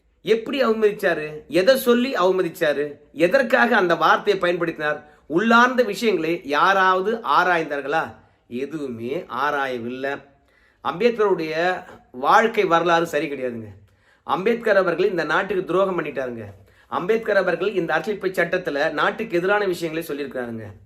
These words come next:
அம்பேத்கர் அவர்களை பொறுத்த வரைக்கும் பார்லிமெண்டேரியனாக தேர்ந்தெடுக்கப்பட்டார்,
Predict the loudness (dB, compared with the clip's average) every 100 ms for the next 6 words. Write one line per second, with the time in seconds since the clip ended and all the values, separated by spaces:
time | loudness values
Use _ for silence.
0 | _ _ _ -6 0 0 2 2 2 2
1 | 0 2 2 2 2 2 0 -2 -6 -14
2 | -6 2 2 2 -2 -4 -2 0 2 2
3 | -2 -2 -2 -2 -4 -2 -4 -2 -2 -4